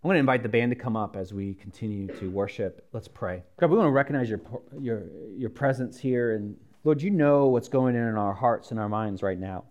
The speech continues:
You know what it is that we're absolutely terrified of in our life, what we've been trying to control, what we've been trying to handle on our own by sheer will or confidence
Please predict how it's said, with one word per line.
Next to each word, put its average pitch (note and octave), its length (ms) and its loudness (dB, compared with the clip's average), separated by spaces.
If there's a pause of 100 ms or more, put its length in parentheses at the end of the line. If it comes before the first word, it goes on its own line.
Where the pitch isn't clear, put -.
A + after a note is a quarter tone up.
You D#3 240 -4
know C#3+ 340 4
what C3 180 4
it A2+ 100 0
is A2+ 160 0
that G#2+ 120 -2
we're G#2 160 -4
absolutely G2+ 600 -6
terrified G2+ 680 -4
of E2+ 220 -8
in F#2+ 80 -6
our E2 140 -6
life, F2 320 -8 (260)
what A#2 200 0
we've A#2+ 180 -2
been G#2+ 120 -2
trying G#2 340 -4
to - 80 -10
control, A#2+ 680 0
what G2 140 -4
we've G#2 180 -8
been G2+ 120 -6
trying G#2 340 -6
to F#2+ 80 -8
handle A2 400 -2
on G2+ 140 -2
our F#2+ 180 -4
own A#2+ 380 -4 (240)
by G2 120 0
sheer A2+ 400 -2
will A#2 540 4
or - 220 -10
confidence A#2 800 -4